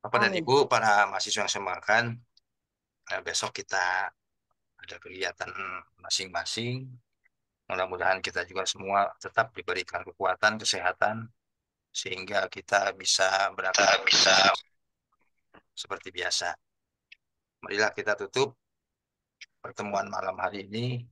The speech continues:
Speaker 1: dengan berdoa. Bismillahirrahmanirrahim. Rabbana atina fid dunya hasanah wa fil akhirati hasanah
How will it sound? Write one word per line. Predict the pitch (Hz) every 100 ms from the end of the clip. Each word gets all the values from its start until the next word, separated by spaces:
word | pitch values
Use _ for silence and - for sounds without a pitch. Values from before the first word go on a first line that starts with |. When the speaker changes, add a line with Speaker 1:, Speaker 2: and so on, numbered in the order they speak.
| _ _ _ _ _ _ _ _
Speaker 1:
dengan | - 95 92 95 92
berdoa. | 90 87 90 101 113 - - -
Bismillahirrahmanirrahim. | - - 101 98 87 90 90 95 92 90 87 107 131 127 _ _ _ - - - - _ _ _
Rabbana | 104 104 98 98 92 - _ _ _ -
atina | 101 - 95 92 -
fid | 95 95
dunya | 95 95
hasanah | 92 - 95 113 120 - _ _ _ _ _ _ _ _ _ _ _
wa | 95 104
fil | 107
akhirati | 90 95 95 95 95
hasanah | 92 - 92 101 110